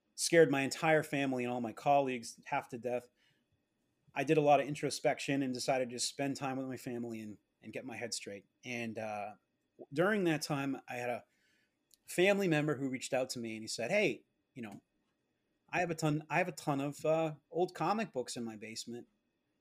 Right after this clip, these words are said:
that I've just accumulated over the years, and they're taking up space, and I just don't want 'em anymore. And do you wanna come and take 'em?"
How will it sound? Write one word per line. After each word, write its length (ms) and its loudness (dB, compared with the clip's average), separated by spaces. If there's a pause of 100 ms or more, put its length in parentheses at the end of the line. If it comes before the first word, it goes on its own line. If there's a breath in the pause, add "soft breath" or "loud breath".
(180)
that 100 0
I've 120 2
just 180 -6
accumulated 560 -2
over 200 -2
the 80 -6
years, 520 -6 (760)
and 280 -4
they're 80 -6
taking 280 0
up 80 -8
space, 640 -4 (500)
and 100 -8
I 40 -2
just 120 -6
don't 140 0
want 160 0
'em 100 -2
anymore. 320 -12 (2000)
And 80 -12
do 60 -8
you 40 -4
wanna 160 2
come 180 0
and 100 -2
take 200 2
'em?" 140 -8